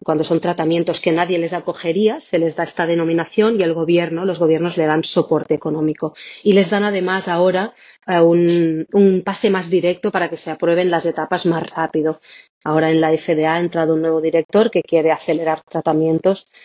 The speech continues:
para, para las enfermedades minoritarias. Está como muy puesto, lo cual nos interesa mucho, eh, y es muy positivo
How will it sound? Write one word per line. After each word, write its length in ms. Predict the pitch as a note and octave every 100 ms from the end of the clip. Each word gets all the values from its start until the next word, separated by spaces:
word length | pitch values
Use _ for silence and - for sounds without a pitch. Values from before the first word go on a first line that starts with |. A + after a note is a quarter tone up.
| - _ _
para, 540 | F3+ D#3 D3+ C#3+ C#3 C#3
para 160 | D#3+
las 100 | D#3
enfermedades 540 | D#3+ D3+ D3+ D#3 D#3 E3
minoritarias. 500 | D#3+ D3+ D3 C#3 D3
Está 200 | - D3+
como 180 | D#3 D#3+
muy 180 | D#3+
puesto, 380 | D#3+ F#3 F3+ A3+
lo 120 | F#3+
cual 200 | D3+ D#3+
nos 120 | D#3+ E3
interesa 460 | D#3 E3 E3 F3+
mucho, 380 | F3 F3 G#3+ G#3 - _ _ _
eh, 180 | F#3+ E3+
y 80 | D#3+
es 100 | D#3+
muy 120 | E3+
positivo 580 | D#3+ E3+ F#3 A#3 C#3 -